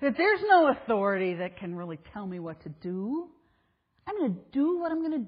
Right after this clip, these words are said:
do. I've thought it through. Here's one.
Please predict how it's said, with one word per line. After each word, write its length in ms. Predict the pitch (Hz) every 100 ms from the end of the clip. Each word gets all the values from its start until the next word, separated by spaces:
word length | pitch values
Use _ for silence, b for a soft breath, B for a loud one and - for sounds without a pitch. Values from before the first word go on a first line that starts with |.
| -
do. 540 | 208 196 151 - - - _ _ _ _ _ _ _ _ _ _
I've 220 | 147 240 330 -
thought 220 | 160 175
it 160 | 190 185
through. 480 | 214 240 269 285 294 - _ _ _ _ _ _ _ _
Here's 260 | - 214 202
one. 360 | 160 151 170